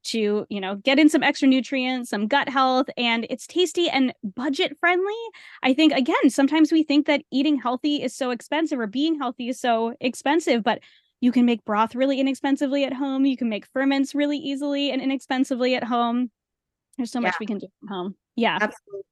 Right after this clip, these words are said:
Speaker 2: Yeah. And it, and it's elevated too. You could take a certain set, you know, you can take a whole chicken and roast it,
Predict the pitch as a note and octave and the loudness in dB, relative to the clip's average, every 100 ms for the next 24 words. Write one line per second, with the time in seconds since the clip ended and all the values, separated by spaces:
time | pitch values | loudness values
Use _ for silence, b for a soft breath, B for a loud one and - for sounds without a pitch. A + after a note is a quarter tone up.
0 | _ E3+ _ - G#3 F#3+ - G#3+ G#3+ A#3 | _ _ _ -2 2 2 2 0 2 2
1 | A3+ A#3 - G#3+ C#4 C4 F#3+ D#3+ F3 - | 2 2 -4 0 2 2 0 -2 -8 -6
2 | B3 F#3 F#3+ G#3+ A3+ G#3 G#3 G#3+ - G3 | -4 -4 -4 -4 -4 -4 -4 -4 -4 -6
3 | - G3 - G3+ F3+ F3+ G3 G3 F#3+ F#3 | -2 0 -2 -6 -6 -6 -6 -6 -6 -4
4 | G3 - G3+ F#3 E3 E3 G#3 - E3+ D#3 | -4 -4 -6 -6 -4 -2 -2 -2 -4 -4